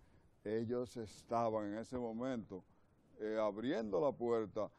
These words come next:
al deseo y a la voluntad del pueblo dominicano. Es decir,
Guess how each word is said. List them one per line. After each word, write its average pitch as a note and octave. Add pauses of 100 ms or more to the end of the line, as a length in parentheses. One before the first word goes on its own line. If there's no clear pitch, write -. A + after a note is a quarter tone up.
(140)
al C#3
deseo C3+
y A#2
a A2+
la A2+
voluntad A2+
del A2+
pueblo A#2
dominicano. A2
Es -
decir, A#2